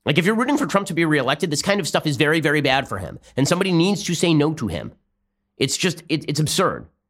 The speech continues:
Mulvaney didn't say what the other sites were,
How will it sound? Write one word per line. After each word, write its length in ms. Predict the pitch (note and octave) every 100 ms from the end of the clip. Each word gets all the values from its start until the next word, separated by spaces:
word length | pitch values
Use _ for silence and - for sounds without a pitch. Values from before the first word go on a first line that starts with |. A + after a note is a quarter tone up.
| _ _ _ _ -
Mulvaney 380 | D#3 F3 G3
didn't 220 | E3 D#3+ D3
say 140 | D#3
what 160 | C#3+ C3
the 100 | C3+
other 160 | C3
sites 280 | A#2+ A#2+ A2+
were, 760 | G2 G#2 - D3 F3 E2+ F2+